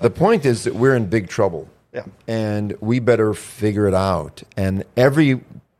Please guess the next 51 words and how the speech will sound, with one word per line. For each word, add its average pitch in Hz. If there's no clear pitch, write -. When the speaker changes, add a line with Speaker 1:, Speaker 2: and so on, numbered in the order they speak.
Speaker 1:
every 127
person 151
can 104
make 101
a 101
difference. -
I'm 117
gonna 120
give 104
a 101
quick 110
example. 87
Uh, 95
I 113
was 123
much 127
more 110
dedicated 95
to -
this 82
twenty 92
years 95
ago 87
than 90
I 87
have 85
been 85
in 82
the 80
last 82
several 95
years. 85
But, -
uh, 95
but 113
that 131
dedication 127
is 98
changing 104
again. 82
I'm 95
really 113
going 101
back 95
to, 95
and 165
I 226
do, 160
I 135
always 143
look, -